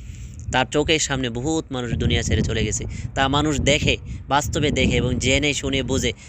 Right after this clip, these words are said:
তারপরেও সে কী করছে না? আল্লাহ জান্নাতের জন্য সে আগ্রহ কম। মানে অনেক সময় চেষ্টা করি কি জানেন, অনেক সময় ভাবি কি যে,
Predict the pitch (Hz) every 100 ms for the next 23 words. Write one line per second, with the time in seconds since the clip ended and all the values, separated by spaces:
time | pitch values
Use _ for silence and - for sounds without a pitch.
0 | - 151 147 165 156 156 139 143 143 -
1 | 131 107 - - - - - 69 - 123
2 | 123 117 110 113 120 123 127 120 123 120
3 | 120 - 117 117 120 - - - - 123
4 | 120 - 123 - 143 - - - - -
5 | - - 143 143 131 139 - 143 151 165
6 | 147 143 143 131 127 117 117 117 123 120
7 | 117 113 117 147 110 113